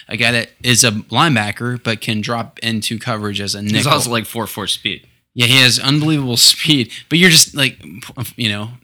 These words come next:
Speaker 1: Dorian O'Daniels don't grow on trees, so, and, and so we know that. Um, so you try to find the best person, and the reason this is so important is because when you're playing these high up tempo teams, what, what call,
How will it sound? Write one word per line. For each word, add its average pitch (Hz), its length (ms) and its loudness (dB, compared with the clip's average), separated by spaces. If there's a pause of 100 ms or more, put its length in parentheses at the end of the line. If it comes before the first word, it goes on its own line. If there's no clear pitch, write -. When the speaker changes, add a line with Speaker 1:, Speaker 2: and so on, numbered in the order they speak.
(600)
Speaker 1:
Dorian 120 260 0
O'Daniels 117 360 0
don't 113 140 -2
grow 107 180 -8
on 104 80 -8
trees, 110 420 0
so, - 280 2 (100)
and, 117 200 0
and 110 160 0
so 120 160 2
we 107 120 0
know 117 180 0
that. 98 240 -6 (400)
Um, 117 120 0
so 131 140 4
you 143 180 6
try 143 360 2
to 135 100 0
find 123 300 0
the 113 60 -2
best 107 540 -2 (200)
person, 131 420 0
and 113 100 0
the 123 60 2
reason 170 320 0
this 151 180 0
is 123 120 2
so 127 160 -2
important 120 420 -8
is 117 80 -6
because 110 280 -10
when 110 100 -6
you're 110 80 -8
playing 120 420 -2
these 113 280 -2 (340)
high 131 200 2
up 123 120 -2
tempo 123 260 -2
teams, 117 420 0
what, 120 160 -8 (120)
what 117 260 -8
call, - 460 -6